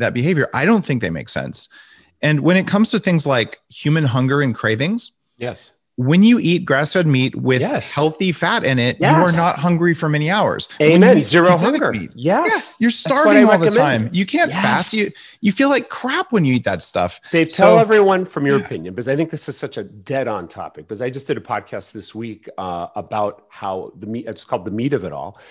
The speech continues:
Speaker 2: And the meat really is so important to reduce hunger. It's one of the most satiating macronutrients, correct? If it comes from an animal source.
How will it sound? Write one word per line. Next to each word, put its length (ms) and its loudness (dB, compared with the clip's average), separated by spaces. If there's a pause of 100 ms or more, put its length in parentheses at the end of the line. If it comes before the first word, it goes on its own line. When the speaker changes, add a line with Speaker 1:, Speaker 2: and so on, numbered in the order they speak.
(160)
Speaker 2:
And 160 -4
the 60 0
meat 400 -4
really 560 -2
is 240 -2
so 380 -6
important 520 -8
to 220 -8
reduce 440 -2
hunger. 200 -4
It's 160 -6
one 140 0
of 60 0
the 60 -2
most 220 0
satiating 800 -4
macronutrients, 1000 -4
correct? 280 -6
If 140 -6
it 80 -8
comes 220 -4
from 180 -2
an 80 -2
animal 480 -2
source. 600 -8